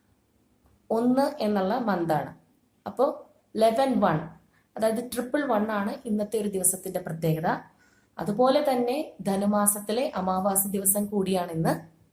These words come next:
അപ്പോൾ, ആ, ഈ ന്യൂ മൂണിൻ്റെ ഫുൾ മൂണിൻ്റെ പ്രത്യേകതകൾ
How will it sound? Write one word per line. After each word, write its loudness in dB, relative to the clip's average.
അപ്പോൾ, 2
ആ, 2
ഈ 0
ന്യൂ 4
മൂണിൻ്റെ 4
ഫുൾ 2
മൂണിൻ്റെ 0
പ്രത്യേകതകൾ 0